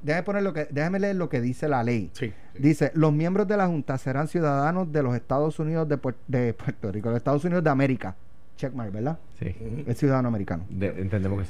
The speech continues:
Speaker 3: sí.
Speaker 1: "Y residente en Puerto Rico."
Speaker 2: Así
Speaker 1: Checkmark.
Speaker 2: es.
Speaker 1: Eh, de sus cinco miembros, uno será un profesional con conocimiento y amplia experiencia en finanzas corporativas.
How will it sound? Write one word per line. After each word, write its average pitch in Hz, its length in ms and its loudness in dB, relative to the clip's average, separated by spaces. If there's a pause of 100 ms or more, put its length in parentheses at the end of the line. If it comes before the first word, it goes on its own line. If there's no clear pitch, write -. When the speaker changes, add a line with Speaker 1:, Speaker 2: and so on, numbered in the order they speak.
Speaker 3:
sí. 73 60 -10 (120)
Speaker 1:
"Y 147 120 8
residente 151 480 6
en 165 80 -4
Puerto 156 240 -4
Rico." 104 260 -6 (140)
Speaker 2:
Así - 100 -4
Speaker 1:
Checkmark. 113 300 0
Speaker 2:
es. - 120 -12 (580)
Speaker 1:
Eh, 135 580 4
de 156 280 4
sus 165 220 0
cinco 247 440 0
miembros, 160 640 0 (440)
uno 226 320 6
será 170 500 2
un 185 140 -2
profesional 202 640 0
con 170 160 -2
conocimiento 160 840 0
y 147 140 2
amplia 151 300 0
experiencia 180 720 0
en 147 120 0
finanzas 127 380 -2
corporativas. 113 720 -4